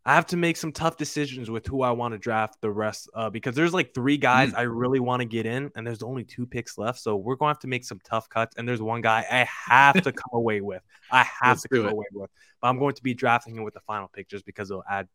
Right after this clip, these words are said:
Speaker 1: you know, the most spice and intrigue level. So next up,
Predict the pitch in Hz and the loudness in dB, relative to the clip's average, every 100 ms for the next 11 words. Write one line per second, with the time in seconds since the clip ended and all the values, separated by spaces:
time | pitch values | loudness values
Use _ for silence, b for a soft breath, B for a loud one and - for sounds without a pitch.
0 | _ _ _ 87 110 101 95 104 98 - | _ _ _ -16 -10 -8 -8 -8 -8 -10
1 | _ - 104 - 98 101 101 - 95 104 | _ -12 -12 -16 -16 -18 -20 -16 -12 -8
2 | 98 95 - 127 - B B B 175 214 | -8 -2 4 4 4 B B B 4 4
3 | - 170 180 | 6 6 6